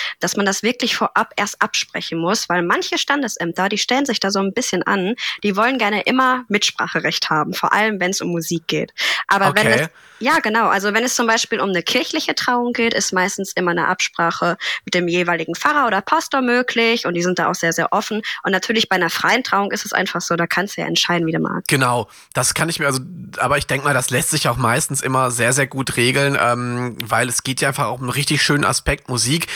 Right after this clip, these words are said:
Speaker 2: ist ja ein Teil unseres Lebens und ich persönlich bin ja mega Fan von Live-Musik, obwohl ich D J bin und die ganze Zeit Konservenmucke, wie wir so, äh, so immer so schön intern sagen, abfeuere.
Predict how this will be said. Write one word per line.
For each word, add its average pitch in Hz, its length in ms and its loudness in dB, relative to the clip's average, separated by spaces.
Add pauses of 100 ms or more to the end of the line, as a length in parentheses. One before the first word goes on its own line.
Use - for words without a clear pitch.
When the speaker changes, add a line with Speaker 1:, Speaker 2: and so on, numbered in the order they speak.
(220)
Speaker 2:
ist 147 200 2
ja 170 120 4
ein 143 200 0
Teil 147 280 0
unseres 139 440 0
Lebens 143 320 2
und 131 240 -2
ich - 160 -4
persönlich 143 540 0
bin 147 140 0
ja 143 140 2
mega 156 460 0
Fan 143 320 -2
von 139 120 -2
Live-Musik, 135 580 0
obwohl 135 260 0
ich 123 100 -2
D 147 120 -4
J 131 200 0
bin 127 140 2
und 123 140 -2
die 135 60 -4
ganze 127 240 -2
Zeit 120 240 0 (300)
Konservenmucke, 113 800 0
wie 107 100 4
wir 110 120 4
so, 110 120 2
äh, 107 300 4
so 107 160 2
immer 107 160 2
so 107 100 -2
schön 110 180 0
intern 113 280 0
sagen, 110 340 0
abfeuere. 123 680 0